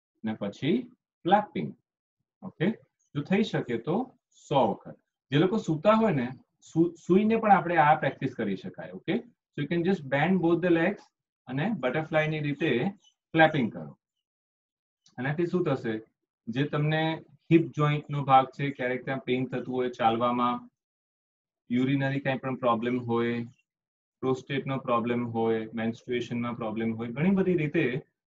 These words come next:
આ તમને helpful થઈ શકે છે, okay? So આપણે એને સો વખત કરવાની. અને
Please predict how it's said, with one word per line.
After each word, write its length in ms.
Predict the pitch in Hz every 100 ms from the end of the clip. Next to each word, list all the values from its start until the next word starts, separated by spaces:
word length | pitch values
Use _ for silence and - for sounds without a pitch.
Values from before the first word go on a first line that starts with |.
| -
આ 240 | 127 -
તમને 380 | 101 - 123 135
helpful 480 | 135 117 113 127 123
થઈ 200 | 110 98
શકે 320 | - - -
છે, 220 | _ _ _ -
okay? 220 | 107 - 190 - _ _ _
So 140 | 147
આપણે 320 | 139 160 170
એને 180 | 143 175
સો 320 | 196 170 175
વખત 220 | 170 165
કરવાની. 520 | 160 151 135 95 76 - _ _ _ _ _ _ _ _ _ _ _ _ _ _ -
અને 400 | 139 175 143 175